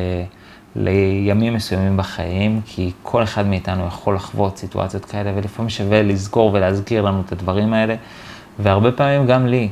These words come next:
כאילו, זה מזכיר שוואלה, זה זמן שאני צריך להשקיע בעצמי, וזה בסדר גם לנוח ולשחרר, וזה בסדר גם להיות במשבר. כאילו, אפשר להרגיש חופשי להיות גם במשבר, זה, זה חלק מהחיים, ו-,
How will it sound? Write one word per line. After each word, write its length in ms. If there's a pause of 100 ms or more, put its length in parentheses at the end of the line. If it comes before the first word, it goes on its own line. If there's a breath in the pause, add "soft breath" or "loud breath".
כאילו, 380
זה 120
מזכיר 540
שוואלה, 640
זה 120
זמן 240
שאני 180
צריך 240
להשקיע 340
בעצמי, 640
וזה 180
בסדר 480
גם 160
לנוח 400
ולשחרר, 580
וזה 140
בסדר 480
גם 100
להיות 200
במשבר. 540 (540 loud breath)
כאילו, 160
אפשר 240
להרגיש 320
חופשי 360
להיות 220
גם 160
במשבר, 560
זה, 240 (140)
זה 100
חלק 300
מהחיים, 580
ו-, 100